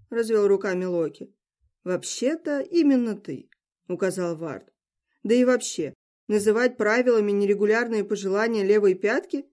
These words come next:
это чересчур громко звучит». «Если б не моя левая пятка, ты бы тут сейчас не стоял», напомнил Йотун.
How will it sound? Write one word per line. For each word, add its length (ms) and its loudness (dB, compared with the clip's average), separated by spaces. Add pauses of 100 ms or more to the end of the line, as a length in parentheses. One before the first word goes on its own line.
(180)
это 280 -2
чересчур 480 -2
громко 340 0
звучит». 560 -8 (880)
«Если 300 0
б 80 -6
не 100 2
моя 300 4
левая 340 2
пятка, 540 -4 (300)
ты 160 2
бы 160 0
тут 220 0
сейчас 400 -2
не 100 0
стоял», 680 -4 (200)
напомнил 520 -2
Йотун. 540 -8